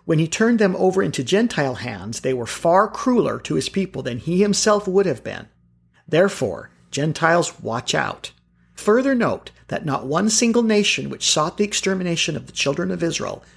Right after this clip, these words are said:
remains today. From the house of Pharaoh to Hitler's Third Reich, the Jews have outlasted them all. The foolish nations of the world would do well to remember this, as well as this promise,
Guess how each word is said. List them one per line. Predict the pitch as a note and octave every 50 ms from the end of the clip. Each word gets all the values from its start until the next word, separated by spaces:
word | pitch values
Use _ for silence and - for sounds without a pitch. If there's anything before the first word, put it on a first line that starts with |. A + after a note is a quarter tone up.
| _ _ _
remains | - C#3 C#3 C3+ C3 C3 C3 C3+ C#3+ - -
today. | - E3+ D#3+ D#3 C3+ A#2 G#2+ - - _ _ _ - - - _
From | - C#3+ C#3
the | C#3 B2+
house | A#2 A2+ D3 E3+ E3+ -
of | - A#3+
Pharaoh | - - - A3 G#3+ G#3 G#3 G#3 G#3 G#3+ G#3 G#3+ - - _ -
to | - D3+
Hitler's | A#2 A2 D#3 F3+ - G3+ G#3+ G#3 -
Third | - - G3+ G#3 G3+
Reich, | F#3 D#3 C#3+ B2+ A#2 - - - - _ - _ _
the | -
Jews | C3+ A#2 A#2 C#3+ D#3 E3 F3+ F3 -
have | - C3+ B2
outlasted | B2 G#2+ - G2+ A2+ A#2+ C3 C3+ - - F3 D3+
them | D#3+ D#3+ D#3+
all. | E3 E3 D3+ A2+ - - - _ _ _ _ _ -
The | - D#3
foolish | - - A#3+ C4+ D4+ C#4+ - -
nations | A#3 A3 G#3 - A3 F#3+ E3
of | F3 D#3 D#3
the | F3
world | E3 D3+ D#3 D3 C3+
would | C3+ C#3+ C#3+ B2+
do | D#3 D#3
well | D3 C#3 D#3 E3+ F3+ F#3+
to | F#3+ - - F3+
remember | F3 E3+ E3 F3 F#3+ F3+ D3 A#2+
this, | B2+ A#2 G2 - - - - - - - - - - - -
as | E3+ D#3 -
well | D3+ D#3+ F#3 G3
as | G3+ G3 E3 F3
this | F3+ A#3 A#3 -
promise, | - - C3+ A#2+ A2 G#2 - - - - -